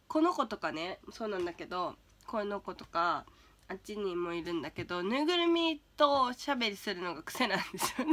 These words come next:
私。<laughs> だから、なんか、とりあえずなんか、目があったりとかすると、シーって言っちゃう感じ。ペットと一緒、ペット。みたいな感じです。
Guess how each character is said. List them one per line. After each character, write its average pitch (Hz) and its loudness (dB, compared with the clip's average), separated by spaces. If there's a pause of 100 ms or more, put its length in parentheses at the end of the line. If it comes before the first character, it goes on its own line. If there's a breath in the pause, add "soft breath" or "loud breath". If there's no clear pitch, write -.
私。 311 -2
<laughs> - 2
だ 285 6
か 254 4
ら、 233 8 (280 loud breath)
な 285 8
ん 294 2
か、 220 6
と - 4
り 349 12 (180)
あ 392 4
え 285 -6
ず - -8
な 254 2
ん - -8
か、 220 -6 (320 loud breath)
目 247 2
が 311 8
あ 254 6
っ 254 -6
た 262 2
り 220 0
と 185 -10
か 196 0
す - -12
る 180 -14
と、 - -12
シ - -8
ー - -
っ - -20
て 208 -2
言 185 -2
っ - -18
ち - -6
ゃ 180 -4
う - -2
感 180 -2
じ。 170 -4
ペ 392 4
ッ 415 0
ト - -18
と 190 -2
一 185 0
緒、 190 -6
ペ 208 -4
ッ - -6
ト。 - -10 (100)
み 185 -4
た 165 -4
い - 0
な 175 -4
感 170 -2
じ 165 -2
で 180 -2
す。 - -10